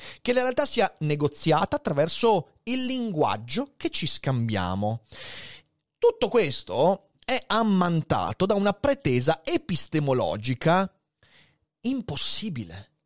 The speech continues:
perché si tratta di cose non falsificabili. Attenzione, questa cosa è importante.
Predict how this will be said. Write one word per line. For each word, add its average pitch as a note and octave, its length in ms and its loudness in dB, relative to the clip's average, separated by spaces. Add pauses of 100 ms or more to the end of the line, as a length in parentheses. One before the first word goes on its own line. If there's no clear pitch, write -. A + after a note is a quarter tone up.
(220)
perché A3 500 -4
si - 180 -4
tratta G#3+ 300 -2
di D#3+ 100 -4
cose A#3 320 0
non F3+ 240 0
falsificabili. A2+ 1000 -4 (300)
Attenzione, G#3 800 -2 (280)
questa E3+ 240 -2
cosa A#3 200 2
è E3 40 0
importante. A#2 800 -4